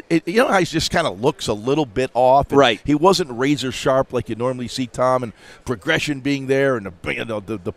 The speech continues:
Speaker 1: the body position, the pocket. I thought there was a little run there a couple games where, where he wasn't right. And then I'm hearing some rumors down here that, yeah, he was banged up a little bit in a stretch of games this year and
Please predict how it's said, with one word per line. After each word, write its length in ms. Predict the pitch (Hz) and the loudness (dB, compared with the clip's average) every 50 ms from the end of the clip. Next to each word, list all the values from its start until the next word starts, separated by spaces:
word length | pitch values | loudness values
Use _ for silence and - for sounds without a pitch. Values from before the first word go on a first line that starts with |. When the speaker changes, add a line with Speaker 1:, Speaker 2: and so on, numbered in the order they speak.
| _ | _
Speaker 1:
the 140 | - 120 113 | -4 -4 -2
body 340 | 85 - 131 135 139 156 151 | 0 2 2 4 4 2 0
position, 460 | - - 131 107 139 147 - - 139 131 | 0 -2 -2 -2 -2 -4 -4 -6 -6 -6
the 60 | 123 | -6
pocket. 440 | - - 131 135 143 - - 139 - - - - - | -4 -2 -2 -2 -2 -2 -4 -6 -8 -8 -12 -8 -4
I 100 | - 151 | -2 -2
thought 200 | - 294 381 370 | 0 0 0 2
there 80 | 392 | 2
was 100 | 480 214 | 2 2
a 40 | 208 | 4
little 160 | 226 208 180 | 4 4 4
run 320 | 147 131 156 160 170 165 160 | 4 6 6 6 6 6 4
there 200 | 151 143 139 131 | 2 2 2 2
a 60 | 123 | 2
couple 260 | - 160 156 147 143 | 2 0 0 0 -2
games 300 | 117 131 139 139 123 - | -6 -4 -4 -4 -4 -2
where, 140 | 131 131 110 - - - - - - - - | -2 -2 -2 -4 -8 -20 -20 -20 -20 -16 -6
where 200 | - 151 175 175 | 0 4 6 6
he 80 | 175 | 8
wasn't 300 | 170 170 165 131 151 143 | 8 6 6 4 4 2
right. 180 | 151 151 131 127 | 2 2 2 2
And 60 | 117 | 2
then 100 | 147 170 | 0 2
I'm 120 | 180 170 151 | 2 2 2
hearing 180 | 165 165 160 | 2 0 -2
some 180 | - 147 143 127 | -2 -4 -4 -4
rumors 280 | 139 147 147 143 127 107 | -4 -4 -2 -2 -2 2
down 180 | 139 135 127 | 2 2 2
here 180 | 131 139 139 139 | 2 2 2 2
that, 120 | 131 117 | 2 2
yeah, 180 | 123 135 135 135 | 0 2 2 2
he 80 | 139 127 | 0 2
was 220 | 120 135 139 135 | 2 2 2 2
banged 380 | 117 92 - 139 131 131 135 135 | 2 -2 -2 -2 -2 -2 0 0
up 160 | 135 - - | -2 0 -2
a 40 | 131 | -2
little 140 | 131 127 117 | -2 -2 -2
bit 180 | 104 135 131 - | 0 -2 -2 -2
in 40 | 123 | -4
a 40 | 120 | -10
stretch 300 | - - 135 127 - - | -4 -2 -2 -2 -2 -4
of 40 | 107 | -8
games 300 | 120 127 127 127 120 110 | -6 -6 -6 -6 -6 -8
this 180 | 131 123 - | -8 -8 -6
year 220 | - 135 135 131 127 | -4 0 0 0 0
and 120 | 120 104 | 0 -2